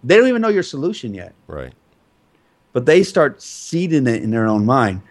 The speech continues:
Speaker 1: And then the next step is spend, right? Spend is about identifying the financial resources, the willingness to invest. It's not to get them to invest now.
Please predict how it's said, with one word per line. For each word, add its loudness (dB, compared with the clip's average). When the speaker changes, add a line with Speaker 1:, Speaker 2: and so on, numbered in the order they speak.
Speaker 1:
And 0
then 4
the 4
next 2
step 0
is -2
spend, -2
right? 0
Spend -2
is 4
about 2
identifying 2
the -2
financial -2
resources, 2
the -6
willingness 4
to -2
invest. 0
It's 2
not 0
to -8
get -2
them 0
to -14
invest 2
now. -4